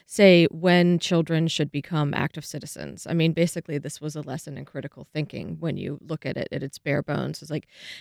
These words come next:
hey, examine the world around you, ask questions, be involved. Do they not want people to grow up to be active and involved and critical thinkers? Because that's what my takeaway is from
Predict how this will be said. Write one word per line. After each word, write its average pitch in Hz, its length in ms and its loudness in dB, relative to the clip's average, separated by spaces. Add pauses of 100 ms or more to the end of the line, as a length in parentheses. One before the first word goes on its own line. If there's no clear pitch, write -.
(100)
hey, 226 380 6
examine 175 420 4
the 180 100 4
world 190 240 2
around 220 400 -2
you, 151 220 -6
ask 151 260 -2
questions, 160 600 -4
be 160 200 -2
involved. 156 680 -4 (400)
Do 196 160 6
they 175 160 8
not 170 360 2
want 190 380 0 (140)
people 214 260 -2
to 190 140 -4
grow 170 260 2
up 175 240 2
to 233 120 -6
be 233 440 0 (100)
active 233 540 -4
and 190 140 2
involved 180 640 2
and 160 240 -2
critical 170 380 -4
thinkers? 180 480 -4
Because 165 420 -4
that's 180 300 -4
what 165 200 -6
my 160 220 -4
takeaway 123 540 -4
is 82 240 -6
from 160 360 -4